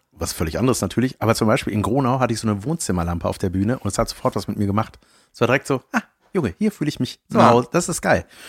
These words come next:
Speaker 1: Das macht ganz viel aus.
Speaker 2: Und jetzt
Speaker 1: Supergeil.
Speaker 2: ist, ist das Problem, dass es so nett und so, äh, zuvorkommend alles und, hey, Junge, da sind so viele Sachen passiert, die, äh, der Typ, der mich verkabelt hat, ne, der Tonmann, Ralf,
Speaker 1: Mhm.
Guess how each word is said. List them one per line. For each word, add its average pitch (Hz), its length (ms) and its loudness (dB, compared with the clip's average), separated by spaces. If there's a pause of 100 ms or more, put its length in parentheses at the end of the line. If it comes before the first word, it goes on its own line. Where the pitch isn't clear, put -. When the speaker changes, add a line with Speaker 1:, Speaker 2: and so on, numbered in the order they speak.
(240)
Speaker 1:
Das - 160 -2
macht 165 160 2
ganz 185 160 2
viel 147 100 -4
aus. 95 260 0 (100)
Speaker 2:
Und 131 80 0
jetzt 127 120 4
Speaker 1:
Supergeil. 110 240 4
Speaker 2:
ist, 82 160 -6
ist - 160 -2
das 151 100 0
Problem, 143 340 2
dass 131 120 -4
es 135 120 -2
so 160 180 8
nett 160 260 4
und 127 240 2
so, 147 500 6
äh, 131 380 6
zuvorkommend 127 880 4
alles 123 380 4
und, - 260 -4 (380)
hey, 101 160 -8 (100)
Junge, 98 220 -4 (240)
da 117 100 -6
sind 135 160 0
so 170 80 0
viele 170 160 -4
Sachen 156 320 -2
passiert, - 460 -4
die, 123 320 -2
äh, 117 520 0
der - 140 0
Typ, 190 140 -6
der 139 100 2
mich - 140 -2
verkabelt 101 640 4
hat, 95 180 2
ne, 135 260 0
der 120 120 -6
Tonmann, 113 560 2 (120)
Ralf, 120 540 4 (160)
Speaker 1:
Mhm. 113 260 -4